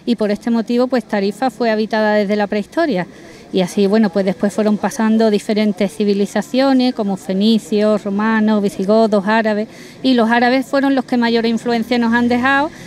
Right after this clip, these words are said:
y prueba de ello es el castillo y sus murallas, y esta puerta, la Puerta de Jerez, que es la que da entrada al casco antiguo.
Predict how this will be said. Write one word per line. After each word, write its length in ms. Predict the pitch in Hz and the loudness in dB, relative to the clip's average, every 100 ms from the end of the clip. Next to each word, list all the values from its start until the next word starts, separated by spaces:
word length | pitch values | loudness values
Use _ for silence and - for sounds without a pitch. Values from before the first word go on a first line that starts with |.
| - | -6
y 100 | 294 | -4
prueba 400 | 294 254 247 240 | 0 0 0 0
de 240 | 233 247 240 | 0 0 0
ello 240 | 240 254 | 0 -2
es 260 | 247 254 285 - - - - | -2 -2 -4 -8 -20 -20 -10
el 340 | - 247 233 220 | -4 -2 -2 -2
castillo 640 | 214 - 247 233 226 247 | -4 -4 -4 -2 0 0
y 60 | 233 | 2
sus 160 | 247 | 2
murallas, 480 | 226 277 359 294 190 | 4 4 2 0 -2
y 120 | 233 214 | -2 -4
esta 220 | - 190 | -4 -6
puerta, 360 | 294 403 - | -4 -4 -2
la 80 | 202 | -2
Puerta 320 | 185 214 202 | -2 -2 0
de 140 | 220 226 | 0 0
Jerez, 340 | 240 262 349 | 0 0 0
que 240 | 349 262 240 | -2 -2 0
es 60 | |
la 180 | 233 254 | 0 0
que 140 | 247 | 0
da 160 | 240 247 | 0 0
entrada 560 | 247 - 262 285 302 349 | 0 0 0 2 0 0
al 200 | 254 226 | -2 -2
casco 280 | 226 220 | -4 -4
antiguo. 500 | 247 220 196 180 170 | -6 -6 -6 -8 -8